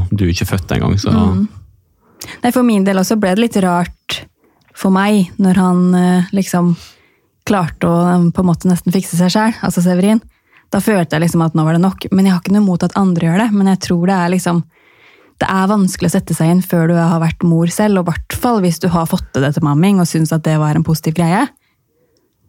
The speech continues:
Speaker 1: Ja, nei, men, eh, det er forskjell fra, nå skal jo du få en ny gutt da,
Speaker 2: Mhm.
Speaker 1: og det er ikke sikkert du får til ham en gang,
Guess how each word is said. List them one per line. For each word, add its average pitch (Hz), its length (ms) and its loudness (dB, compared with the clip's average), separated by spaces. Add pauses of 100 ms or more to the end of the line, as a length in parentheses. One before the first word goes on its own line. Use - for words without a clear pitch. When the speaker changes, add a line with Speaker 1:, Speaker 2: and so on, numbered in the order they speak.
(240)
Speaker 1:
Ja, 117 280 0 (100)
nei, 170 180 2
men, 160 240 2
eh, 151 240 4 (1000)
det 127 120 0
er - 40 -4
forskjell 123 300 0
fra, 101 400 2
nå 135 140 4
skal 143 180 0
jo 123 60 0
du 131 200 4
få 117 220 0
en 104 140 2 (140)
ny 127 160 4
gutt 107 180 -4
da, 117 140 0 (300)
Speaker 2:
Mhm. 208 440 2 (240)
Speaker 1:
og 101 880 2
det 107 80 0
er 104 80 0
ikke 101 160 -2
sikkert 113 180 0
du 101 60 0
får 98 260 -2
til 120 120 -2
ham 73 180 0
en 80 60 0
gang, 139 200 0